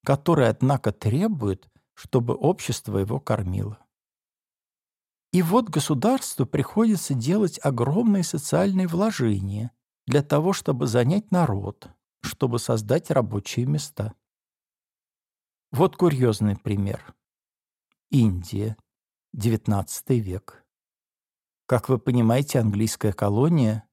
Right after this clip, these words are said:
в которой среди многих существует и такая проблема. Индусы, глядя на сахибов, то есть на белое население Индии,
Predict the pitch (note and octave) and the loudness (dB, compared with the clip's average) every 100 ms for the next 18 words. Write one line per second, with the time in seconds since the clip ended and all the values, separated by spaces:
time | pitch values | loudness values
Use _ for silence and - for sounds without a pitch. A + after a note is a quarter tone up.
0 | _ _ - A2+ - B2 G#2+ - A2+ G#2+ | _ _ -2 -2 2 2 2 0 -2 0
1 | A2+ A2+ E3+ F3 - - - - - G#2 | 2 2 2 -2 -6 -6 -6 -6 -2 -2
2 | C#3 F3 C#3 A#2 - G2+ G#2+ C#3 D#3 B2 | 0 0 0 0 -2 -4 -4 -2 -2 0
3 | G2 F#2 A2+ B2+ _ _ _ _ _ _ | -2 -4 -8 -10 _ _ _ _ _ _
4 | _ _ _ _ - B2 A#2 A2+ G#3+ - | _ _ _ _ 2 4 4 2 0 -2
5 | - G#2+ A#2 _ - A2+ A#2+ G#2 F#2 G2+ | -2 -4 -4 _ -4 2 4 2 0 -4
6 | - B2 - A2 G#2 - G#3 D#3 F2+ - | 0 0 2 -2 -2 -4 -4 -2 -6 -8
7 | - _ _ _ _ _ _ - A#2+ G#2+ | -20 _ _ _ _ _ _ 0 2 2
8 | - - D3 A#2+ E2+ E2 E2 G#2 - G#2+ | 0 0 0 0 -2 -4 -4 -4 -2 -2
9 | G2+ F#2 F#2 - - D3 G#3 D3+ G2 F#2+ | -2 -2 -4 -4 -2 2 2 0 -4 -4